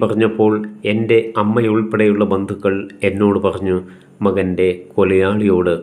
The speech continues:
ക്ഷമിക്കാൻ.' അതുകൊണ്ട് ഞാനിവനോട് ക്ഷമിക്കുന്നു.'" അവിടെ കൂടിയിരുന്നവരും ഈ വാർത്ത വായിച്ച ലോകവും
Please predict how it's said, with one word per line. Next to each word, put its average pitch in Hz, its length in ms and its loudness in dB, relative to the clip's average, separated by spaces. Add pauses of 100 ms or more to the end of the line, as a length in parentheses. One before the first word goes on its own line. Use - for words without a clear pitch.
(120)
ക്ഷമിക്കാൻ.' 90 560 -2 (500)
അതുകൊണ്ട് 92 440 0 (580)
ഞാനിവനോട് 95 580 0 (100)
ക്ഷമിക്കുന്നു.'" 92 560 -4 (640)
അവിടെ 95 280 2 (160)
കൂടിയിരുന്നവരും 95 760 2 (440)
ഈ - 20 4 (120)
വാർത്ത 104 400 0
വായിച്ച 98 320 0 (160)
ലോകവും 95 440 2